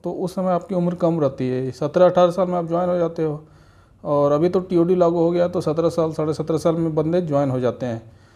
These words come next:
तो उसके बाद जब आप सर्विस करते रहते हो, तो उस समय आपकी शादी नहीं हो रही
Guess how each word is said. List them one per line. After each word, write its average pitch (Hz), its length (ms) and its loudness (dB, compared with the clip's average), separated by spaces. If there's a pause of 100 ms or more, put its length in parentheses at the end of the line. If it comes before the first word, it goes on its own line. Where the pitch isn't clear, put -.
(260)
तो 160 80 -6
उसके 175 280 -2
बाद 185 260 4
जब 180 460 2 (180)
आप 165 260 -4
सर्विस 156 380 -4
करते 170 260 -4
रहते 175 240 -2
हो, 170 360 -2 (280)
तो 165 440 -4 (460)
उस 180 160 -4
समय 185 160 2
आपकी 180 220 0
शादी 165 280 0
नहीं 170 160 2
हो 175 120 2
रही 175 100 0